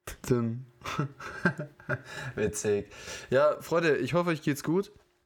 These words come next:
Ähm, ich weiß jetzt nicht, wie viele vom Gespräch davor bekommen habt, mitbekommen habt. <laughs> Wie viel, <laughs> oh nee, wie viel davon ihr mitbekommen habt, aber ich bin sehr stolz auf meine Zähne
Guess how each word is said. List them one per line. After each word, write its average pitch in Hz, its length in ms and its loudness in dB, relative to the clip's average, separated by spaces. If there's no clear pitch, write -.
Ähm, 123 480 0
ich 120 120 0
weiß 135 160 4
jetzt 127 140 -4
nicht, 120 100 -4
wie 127 100 -2
viele 127 240 2
vom 113 180 -2
Gespräch 127 340 0
davor 120 240 -2
bekommen 117 420 0
habt, 120 280 -2
mitbekommen 120 680 0
habt. 117 260 -2
<laughs> 151 180 -2
Wie 143 100 -2
viel, 190 440 -6
<laughs> 214 380 -4
oh 135 200 2
nee, 123 420 -6
wie 127 100 -4
viel 139 200 -4
davon 131 260 -4
ihr 113 60 -4
mitbekommen 110 640 -2
habt, 113 220 -2
aber 113 500 0
ich - 140 -2
bin 120 120 0
sehr 120 140 0
stolz 120 260 -2
auf 110 120 -6
meine 107 220 0
Zähne 101 380 -2